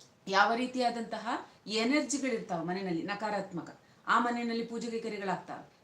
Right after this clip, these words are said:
ದೈವಶಕ್ತಿಯ ವಾಸ ಇರಲ್ಲ ಅಥವಾ ದೈವಶಕ್ತಿ ಬಂದಿರಲ್ಲ. ಅಂತ ಸಂದರ್ಭದಲ್ಲಿ ಆ ಊರ್ಜೆ, ನಕಾರಾತ್ಮಕ ಆತ್ಮಗಳ ಊರ್ಜೆ, ಅವುಗಳ ವ್ಯಾಪ್ತಿ ಎಷ್ಟು ಅನ್ನೋದು ಮುಖ್ಯ ಆಗುತ್ತೆ. ಈಗ ಒಂದ್ ಇಂಚಿತ್ತು, ಎರಡ್ ಇಂಚಿತ್ತು, ಹತ್ತು ಅಥವಾ ಐದ್ ಅಡಿ ಇತ್ತು ಅಂತ ಇಟ್ಕೊಳ್ಳೋಣ,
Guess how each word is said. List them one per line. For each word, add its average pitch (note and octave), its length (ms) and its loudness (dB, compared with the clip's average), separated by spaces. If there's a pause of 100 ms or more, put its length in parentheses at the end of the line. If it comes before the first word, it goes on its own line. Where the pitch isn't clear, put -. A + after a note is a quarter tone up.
ದೈವಶಕ್ತಿಯ A3 640 -4 (220)
ವಾಸ G3+ 300 2 (140)
ಇರಲ್ಲ E3 240 0 (280)
ಅಥವಾ G3 220 -8
ದೈವಶಕ್ತಿ A3+ 480 -6
ಬಂದಿರಲ್ಲ. G#3+ 420 -2 (320)
ಅಂತ G#3 180 -4
ಸಂದರ್ಭದಲ್ಲಿ G#3 560 -2
ಆ F3 200 4 (140)
ಊರ್ಜೆ, B3 600 2 (520)
ನಕಾರಾತ್ಮಕ A#3 460 0
ಆತ್ಮಗಳ A3 400 -2
ಊರ್ಜೆ, A3+ 480 0 (360)
ಅವುಗಳ G3+ 260 0
ವ್ಯಾಪ್ತಿ A3 720 2
ಎಷ್ಟು A3+ 420 -2 (260)
ಅನ್ನೋದು F3 240 -6
ಮುಖ್ಯ A#3+ 300 -4
ಆಗುತ್ತೆ. D#3+ 360 -4 (360)
ಈಗ A3 140 -6
ಒಂದ್ A3+ 300 2
ಇಂಚಿತ್ತು, G#3 480 -6
ಎರಡ್ G3 220 0
ಇಂಚಿತ್ತು, F#3+ 460 -8
ಹತ್ತು - 540 -8
ಅಥವಾ G3+ 280 -2 (360)
ಐದ್ B3 280 4
ಅಡಿ A#3+ 220 8
ಇತ್ತು - 280 0
ಅಂತ G#3 140 -2
ಇಟ್ಕೊಳ್ಳೋಣ, A3 480 0